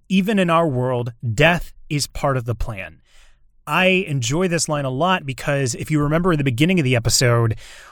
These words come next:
one of the ways that we learn that Strange is a lot more humble than the one we're used to is Christine's like, "You performed this surgery and this person lived. You did it successfully." And Strange says,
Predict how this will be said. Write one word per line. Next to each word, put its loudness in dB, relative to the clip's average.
one 0
of 4
the 2
ways 2
that 0
we 0
learn 2
that 0
Strange 0
is 0
a 2
lot 4
more 2
humble 4
than 2
the 2
one 4
we're 4
used 6
to 4
is 2
Christine's 4
like, 2
"You 6
performed 4
this 4
surgery 2
and 8
this 8
person 4
lived. 4
You 6
did 4
it -6
successfully." -2
And 2
Strange -2
says, 0